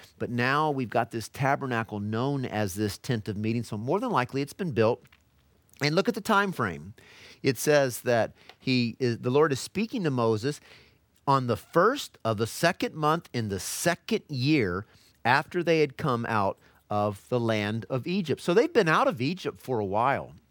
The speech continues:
A lot's taken place. The law's been given. Even in the book of Exodus, it talks about Moses going up to the mount, and he would spend forty days up there.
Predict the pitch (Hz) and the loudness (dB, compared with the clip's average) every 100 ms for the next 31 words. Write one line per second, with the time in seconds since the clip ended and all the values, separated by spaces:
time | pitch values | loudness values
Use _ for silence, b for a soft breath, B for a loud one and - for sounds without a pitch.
0 | _ - 147 - - - 190 185 147 - | _ -4 0 0 -2 0 0 0 -6 2
1 | 147 120 98 85 92 127 147 - 135 113 | 2 2 -6 -4 2 2 2 -2 -8 -2
2 | 139 139 135 B B B - 151 170 135 | -2 -2 -6 B B B 2 2 2 0
3 | 131 139 101 101 107 - 101 - 95 123 | -2 -2 -2 -2 -2 -2 -6 -6 -4 -2
4 | 113 - 110 - 92 113 120 113 - 110 | -2 -2 -2 -2 0 -2 -2 -6 -4 -4
5 | 104 110 - 139 127 110 110 123 117 101 | 0 0 -2 -8 -4 -2 0 0 -2 -6
6 | 98 123 - 123 110 - 110 123 110 107 | -4 -4 -4 -4 -4 -2 -2 -2 0 2
7 | 120 110 120 - 113 117 117 | 2 0 -2 0 2 4 2